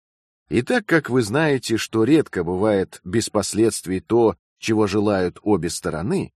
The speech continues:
они немного употребили времени,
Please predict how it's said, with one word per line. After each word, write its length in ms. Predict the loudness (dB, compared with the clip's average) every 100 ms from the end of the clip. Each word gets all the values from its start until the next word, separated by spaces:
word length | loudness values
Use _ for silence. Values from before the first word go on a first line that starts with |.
| _ _ _ _ _
они 400 | -2 0 -2 -4
немного 640 | -2 0 2 2 2 2 0
употребили 600 | -4 -6 -8 -6 -6 -4
времени, 580 | -2 0 0 0 -2